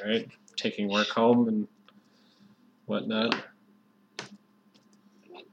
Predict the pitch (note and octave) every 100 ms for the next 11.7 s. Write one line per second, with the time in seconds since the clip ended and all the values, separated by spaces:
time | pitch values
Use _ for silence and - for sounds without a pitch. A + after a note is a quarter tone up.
0 | - A2+ G#2+ G#2 - - - - - G2+
1 | G2+ F2+ - E2+ - - - E2+ E2 E2+
2 | E2+ E2+ E2+ - _ _ - - F2 E2+
3 | - F2 E2+ E2+ _ _ G2+ G#2+ G2+ G#2
4 | - _ - A2+ G#2 G2 - - - -
5 | - _ _ _ - - - _ - G#2+
6 | G#2 G2+ A#2+ C3 - - F#2 - _ -
7 | _ C3 D3 B2+ - - - - - B2+
8 | - - - - A2 G#2+ G#2+ G2+ G2 -
9 | G2 G2 - G2 G2 F#2+ - _ _ -
10 | F#2 F#2 - - - - - _ _ -
11 | G#3 F3+ - G#2+ G#2 G2 F#2+